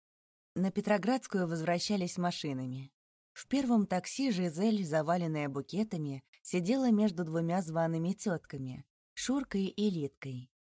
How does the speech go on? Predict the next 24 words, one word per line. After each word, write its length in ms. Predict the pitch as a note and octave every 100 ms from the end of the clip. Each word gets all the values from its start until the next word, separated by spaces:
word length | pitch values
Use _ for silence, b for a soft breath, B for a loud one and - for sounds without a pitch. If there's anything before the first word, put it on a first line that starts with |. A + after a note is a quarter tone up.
| _ _ _
Впереди 420 | F#3+ E3+ D#3+ E3
с 100 | -
водилой 540 | F3 E3+ F3 A3 E3
соседствовала 840 | D3+ E3 - A3+ - - E3+ E3 D#3
довольная 600 | D#3+ D3 D#3+ F3 D#3+ D3+
Екатерина 720 | D3+ - - D#3+ D3+ D3+ D3+
Душистая. 800 | D3+ - C#3 - - C3+ C3 C3 _ _ _ _ -
Ехали 560 | D#3+ F#3 C4 B3+ A#3
к 120 | A3+
ней 240 | E3+ E3 E3+
на 160 | E3+
банкет. 540 | C#3 D3+ D3 - C3+ C3 - _ _ _ _ _ _ _ _ _ _ _
Праздничный 680 | F3+ G#3+ A#3 G#3 G3 - F#3
стол 260 | - G3 F#3
в 60 |
столовой, 580 | - F3+ F3 G#3+ F#3+ E3
накрытый 500 | D#3+ D#3 E3+ E3 D#3+
крахмальной 640 | - E3 - E3 D#3+ D#3+
скатертью, 760 | D#3 - G#3+ G#3+ D#3+ - C3+ C#3 - _ _
был 260 | - F#3 F#3+
сервирован, 760 | - F3+ E3+ E3+ F#3 G3+ F3+ E3
как 200 | E3 -
в 40 |
ресторане. 800 | D#3 - F3 E3 D3 C#3 C3+ C#3+